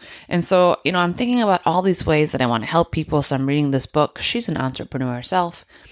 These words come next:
And so she's like, "Before you really can get into things, you need to really kind of get at the root of some of your own things that might be slowing you down or holding you back."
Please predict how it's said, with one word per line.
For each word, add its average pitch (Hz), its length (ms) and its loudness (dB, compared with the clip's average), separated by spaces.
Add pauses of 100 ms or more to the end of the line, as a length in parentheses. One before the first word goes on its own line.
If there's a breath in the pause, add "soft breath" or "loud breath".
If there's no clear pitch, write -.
(440 loud breath)
And 185 140 2
so 190 140 4
she's 202 240 0
like, 202 160 0
"Before 302 280 -2
you 339 180 0
really 240 220 2
can 185 200 -4
get 180 360 0 (340 loud breath)
into 170 240 2
things, 170 380 2
you 180 80 0
need 233 220 2
to - 140 -2
really 165 300 4
kind 165 260 -2
of 156 60 -4
get 147 120 2
at 147 100 0
the 127 100 0
root 147 360 2
of 151 80 -4
some 160 160 -2
of 147 120 -4
your 160 200 2
own 143 300 2
things 143 260 -2
that 139 120 -4
might 139 200 -4
be 135 100 -4
slowing 147 400 2
you 139 80 2
down 131 320 2
or 127 60 -2
holding 123 340 0
you 120 100 -2
back." - 400 -12